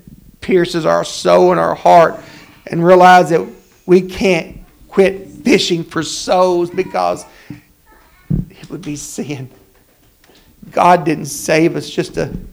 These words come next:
sit back. He saved us because there's a great harvest. Yeah, he saved us because he loved us. But listen, when, book of Genesis, when he told them, he said,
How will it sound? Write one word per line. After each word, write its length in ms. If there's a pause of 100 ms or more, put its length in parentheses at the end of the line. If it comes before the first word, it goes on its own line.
(1600)
sit 380
back. 440 (1700)
He 160
saved 440
us 80
because 340
there's 160
a 40
great 240
harvest. 640 (120)
Yeah, 280
he 140
saved 340
us 80
because 380
he 80
loved 400
us. 200 (1800)
But 140
listen, 380
when, 280 (1500)
book 480
of 100
Genesis, 460
when 140
he 100
told 240
them, 140
he 100
said, 320